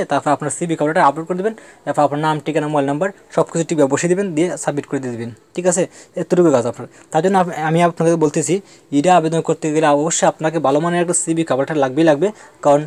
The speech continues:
কা-, এই যে, মানে আপনার, আমি জানি যে এই আগে ভিডিও, আগের ভিডিওতে বলছিলাম যে আপনাদেরকে, আহ, কানাডিয়ান ফরম্যাটে বলছিলাম, ইউরোপীয় ফরম্যাটে বলছিলাম, তারপর বলছিলাম অস্ট্রেলিয়ান, অস্ট্রেলিয়ান ফরম্যাটে, এই নিউজিল্যান্ড, নিউজিল্যান্ড ফরম্যাটে একই, অস্ট্রেলিয়া,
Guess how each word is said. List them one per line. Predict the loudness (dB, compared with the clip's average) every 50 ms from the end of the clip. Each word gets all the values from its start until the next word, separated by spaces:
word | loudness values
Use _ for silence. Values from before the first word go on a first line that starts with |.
| -4 _ _ _
কা-, | 0 2 2 2 2 2
এই | 0 0
যে, | -2 -4 -4 -2
মানে | 0 0 0 0
আপনার, | 0 0 0 0 0 0 2
আমি | 4 4
জানি | 4 4 4 2 2 4
যে | 4 6 6
এই | 6 4
আগে | 4 4
ভিডিও, | 2 2 2 2 0 -2 -4 -4 -2 0 2 2
আগের | 2 4 2 2 2
ভিডিওতে | 2 2 2 2 2
বলছিলাম | 2 2 0 0 4
যে | 4 2
আপনাদেরকে, | 4 2 0 0 2 2 0
আহ, | 0 -2 -8 -20 -20 -20 _ _ -4 -2 0 0 -2 -2 0
কানাডিয়ান | 0 2 4 4 4 4 4 2
ফরম্যাটে | 2 4 4 4 4 4 4 4
বলছিলাম, | 2 2 2 0 0 0 -2 0
ইউরোপীয় | 0 2 2 2 0 0
ফরম্যাটে | 0 0 2 2 2 0
বলছিলাম, | 0 0 0 0 0 -2 -8 -20 -20 -8 -2 0
তারপর | 0 2 2 0
বলছিলাম | -2 0 2 2 2 2
অস্ট্রেলিয়ান, | 2 0 0 0 0
অস্ট্রেলিয়ান | 0 0 0 2 2
ফরম্যাটে, | 2 4 4 2 2 2 4 4
এই | 4
নিউজিল্যান্ড, | 4 4 2 2 2 2 2 2
নিউজিল্যান্ড | 0 2 0 0 2
ফরম্যাটে | 2 0 2 2 0 0
একই, | 0 0 -2 -2 -2 -4
অস্ট্রেলিয়া, | -8 -4 0 2 2